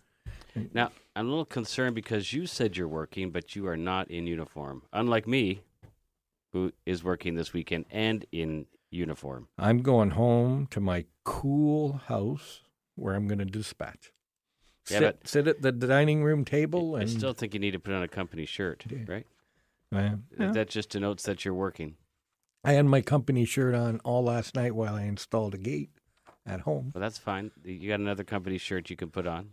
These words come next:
Speaker 2: Yeah, I do.
Speaker 1: Yeah.
Speaker 2: I have lots of white shirts.
Speaker 1: You're gonna be working. Put the company shirt on. That's what you preach to us.
Speaker 2: Well, and we're, uh, we're going across to my neighbors. We're working on their air conditioner today, I saw.
Speaker 1: I see.
Speaker 2: So.
Speaker 1: Wow. Okay.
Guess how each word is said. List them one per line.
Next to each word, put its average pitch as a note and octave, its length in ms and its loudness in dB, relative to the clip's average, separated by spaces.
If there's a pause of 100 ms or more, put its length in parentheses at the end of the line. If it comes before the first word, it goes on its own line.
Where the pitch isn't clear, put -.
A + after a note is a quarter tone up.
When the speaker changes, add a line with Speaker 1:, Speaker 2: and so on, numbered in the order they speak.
Speaker 2:
Yeah, B2 180 0
I C#3 60 0
do. A#2 200 -6 (280)
Speaker 1:
Yeah. - 80 -10 (260)
Speaker 2:
I - 100 -8
have A2+ 120 -2
lots A2 240 2
of G#2 80 0
white G2+ 240 -2
shirts. - 140 -6
Speaker 1:
You're G#2+ 100 0
gonna A#2 220 0
be B2 120 0
working. A#2+ 440 0 (180)
Put - 120 -6
the - 60 -20
company G2+ 380 -4
shirt G#2 300 -6
on. F2+ 240 -4
That's F2 180 -12
what F#2+ 160 -6
you F#2+ 60 -10
preach - 320 -4
to A2 140 -4
us. - 340 -4 (280)
Speaker 2:
Well, G2 200 -2
and G2+ 140 0
we're, G#2 300 4
uh, G#2 240 2
we're G2+ 140 -2
going G#2+ 240 0
across A2 340 2
to B2 100 -4
my A2+ 120 2
neighbors. A2+ 500 0
We're G#2 220 -8 (380)
working A2+ 280 -4
on A2 120 0
their A#2 200 4
air A2+ 120 2
conditioner A2+ 480 0
today, A2+ 360 -2
I B2 80 -4
saw. E3+ 300 -8 (260)
Speaker 1:
I E2+ 140 -4
see. D#3 380 -10 (240)
Speaker 2:
So. G2+ 100 -12 (140)
Speaker 1:
Wow. G#2+ 260 -6 (260)
Okay. B2 220 -4